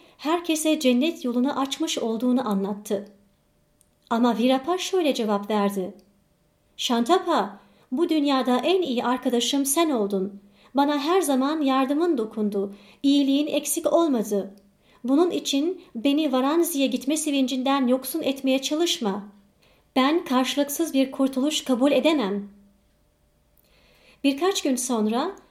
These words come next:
hac hazırlığını yapmış olan Virapa, Şantapa'yı evine çağırarak onunla konuşmaya başladı. "Dostum, şimdi sana bir sırrımı açmak istiyorum. Çünkü hacdan dönüp dönmeyeceğim belli değil.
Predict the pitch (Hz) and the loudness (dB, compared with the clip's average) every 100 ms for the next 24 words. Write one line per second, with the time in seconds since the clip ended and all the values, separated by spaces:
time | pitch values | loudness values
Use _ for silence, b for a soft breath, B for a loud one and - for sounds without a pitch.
0 | b b 302 339 349 262 240 247 247 247 | b b 0 0 0 -2 0 2 2 2
1 | 262 247 247 302 - 247 220 214 220 226 | 2 0 -2 -4 -4 -4 -2 0 0 0
2 | 254 269 226 226 339 B B B - 285 | 0 -2 -4 -4 -4 B B B 0 2
3 | 269 339 339 302 285 302 254 269 285 294 | 2 2 2 0 0 0 0 2 0 0
4 | 262 240 262 226 240 302 - _ - 277 | 0 0 0 0 -2 -6 -14 _ -2 2
5 | 320 330 320 339 320 320 - 294 269 202 | 4 2 0 -2 -4 -2 0 0 2 -2
6 | 202 214 208 196 196 - _ _ _ _ | -2 -4 -2 -4 -6 -18 _ _ _ _
7 | _ _ b b b b b 302 349 - | _ _ b b b b b 0 2 0
8 | 254 202 202 - b b b - - 370 | -2 -2 -4 -14 b b b 0 4 4
9 | 359 349 302 302 294 302 - 285 262 285 | 2 0 2 2 2 -2 -2 0 2 2
10 | 269 269 220 214 220 - 214 196 190 202 | 0 -2 -4 -4 -6 -4 -2 -2 -4 -8
11 | - _ - b b b b - 311 320 | -16 _ -20 b b b b 0 0 0
12 | 262 285 277 311 339 294 269 277 - 311 | 0 0 0 0 0 0 -2 -2 0 2
13 | 311 254 240 247 254 254 269 302 302 294 | 2 2 2 2 2 4 2 2 0 0
14 | 196 | -2